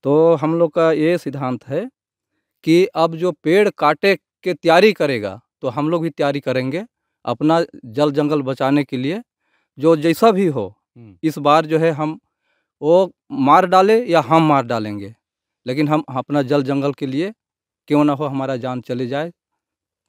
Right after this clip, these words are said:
Speaker 1: चाहे रहे, हम छोड़ेंगे नहीं।
Speaker 2: नहीं, तो आप लोग मार डालेंगे, आप लोग कानून थोड़ी हाथ में ले लेंगे, मतलब, कानून तोड़ लेंगे आप लोग।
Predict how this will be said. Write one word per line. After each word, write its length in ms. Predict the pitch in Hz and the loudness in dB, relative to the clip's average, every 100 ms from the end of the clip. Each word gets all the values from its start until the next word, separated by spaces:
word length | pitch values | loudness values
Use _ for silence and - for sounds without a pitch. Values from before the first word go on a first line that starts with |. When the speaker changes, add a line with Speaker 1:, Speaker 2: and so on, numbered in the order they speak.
| _ _ | _ _
Speaker 1:
चाहे 200 | 120 131 | -2 0
रहे, 320 | 127 120 175 202 _ | -2 -2 -4 -6 _
हम 200 | 120 131 - _ _ _ _ _ _ _ _ _ _ | -6 -6 -8 _ _ _ _ _ _ _ _ _ _
छोड़ेंगे 420 | - 143 131 104 | 0 2 2 -4
नहीं। 240 | 95 92 110 | -10 -14 -16
Speaker 2:
नहीं, 120 | 151 | -16
तो 100 | 185 | -10
आप 220 | 131 147 185 | -8 -6 -6
लोग 100 | 170 | -2
मार 200 | 156 165 | 0 0
डालेंगे, 320 | 170 175 160 | -4 -4 -4
आप 140 | 151 | -4
लोग 160 | 180 143 | -8 -2
कानून 300 | 143 165 202 | 0 0 -2
थोड़ी 260 | - 139 | -2 -2
हाथ 180 | 113 113 - | -2 -4 -6
में 80 | 104 | -8
ले 80 | 104 | -8
लेंगे, 280 | 104 131 180 | -6 -8 -8
मतलब, 300 | 131 143 131 | -8 -10 -12
कानून 280 | - 165 233 | -12 -12 -12
तोड़ 220 | 156 110 | -16 -16
लेंगे 240 | 101 98 92 | -18 -20 -20
आप 100 | 85 | -20
लोग। 180 | 92 87 | -20 -20